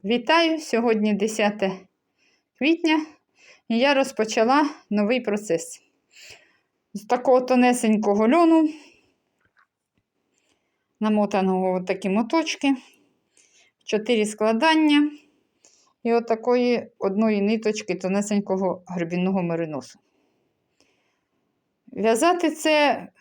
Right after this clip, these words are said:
взагалі щось неймовірне. Льон цей крутиться, вертиться, ви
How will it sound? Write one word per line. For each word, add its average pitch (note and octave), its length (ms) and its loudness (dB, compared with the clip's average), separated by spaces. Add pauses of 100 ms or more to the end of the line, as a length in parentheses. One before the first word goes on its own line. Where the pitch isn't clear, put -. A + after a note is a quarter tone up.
(520)
взагалі A#3 640 -2
щось - 680 -4 (600)
неймовірне. G3 840 0 (1080)
Льон D#4+ 340 2
цей C#4+ 360 0 (1900)
крутиться, D4+ 880 0 (320)
вертиться, C#4 760 0
ви A#3 340 -2